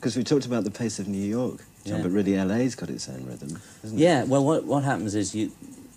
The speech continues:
Speaker 2: In L A, it tends to be what clique you hang out in, you know. So obviously when I get down there, I'm in with the mo-, mainly the musicians. Y-, you touch the fringes of the movies and the other scenes, you know, they sort of intermingle. But,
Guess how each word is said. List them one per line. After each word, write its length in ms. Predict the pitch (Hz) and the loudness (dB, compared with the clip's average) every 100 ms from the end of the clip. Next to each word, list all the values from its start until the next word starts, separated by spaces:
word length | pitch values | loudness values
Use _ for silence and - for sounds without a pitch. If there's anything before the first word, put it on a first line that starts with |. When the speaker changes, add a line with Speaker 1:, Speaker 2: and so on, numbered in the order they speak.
| - | -8
Speaker 2:
In 140 | 107 107 | -4 0
L 180 | 113 | 2
A, 180 | 131 143 | 2 2
it 120 | 98 | 0
tends 260 | - 127 120 | -2 -4 -4
to 80 | 107 | -2
be 120 | 107 | 0
what 240 | 107 - - | 0 -2 -4
clique 340 | - 135 135 | 0 0 0
you 80 | 95 | -2
hang 260 | 95 90 | -2 -4
out 200 | 78 71 | -6 -6
in, 160 | 80 78 | -8 -8
you 60 | 85 | -8
know. 120 | 78 - - - - - | -10 -14 -20 -20 -20 -16
So 180 | - 101 | -2 2
obviously 420 | 117 127 113 - | 4 2 0 -2
when 140 | 92 95 | -2 -2
I 120 | 101 | -2
get 200 | 92 80 | -2 -4
down 200 | 87 85 | -6 -6
there, 100 | 87 | -6
I'm 160 | 87 92 | -4 -4
in 100 | 90 | -4
with 120 | 82 | -4
the 40 | |
mo-, 220 | 90 90 92 | -4 -4 -4
mainly 260 | 98 90 | -2 -2
the 100 | 87 | -2
musicians. 600 | 90 92 98 117 - 90 | -2 -2 -2 -4 -4 -6
Y-, 100 | 98 - | -6 -4
you 160 | 98 | -6
touch 320 | 107 143 127 | -2 -2 -4
the 80 | - | -6
fringes 460 | - 107 104 98 90 | -6 -4 -2 -2 -4
of 120 | 85 | -4
the 80 | 87 | -2
movies 560 | 92 98 90 92 85 95 | 0 0 0 -2 -4 -6
and 160 | 87 | -4
the 100 | 82 82 | 0 0
other 220 | 90 85 - - | 0 -4 -8 -14
scenes, 480 | - - 87 78 76 | -12 -8 -6 -6 -8
you 60 | 90 | -8
know, 80 | 80 | -4
they 140 | 87 | -6
sort 140 | 90 | -4
of 60 | 90 | -2
intermingle. 680 | 95 90 87 101 107 87 73 - - - - - - | -2 -2 -4 -2 -4 -6 -8 -12 -20 -20 -20 -20 0
But, 200 | 127 - | 2 2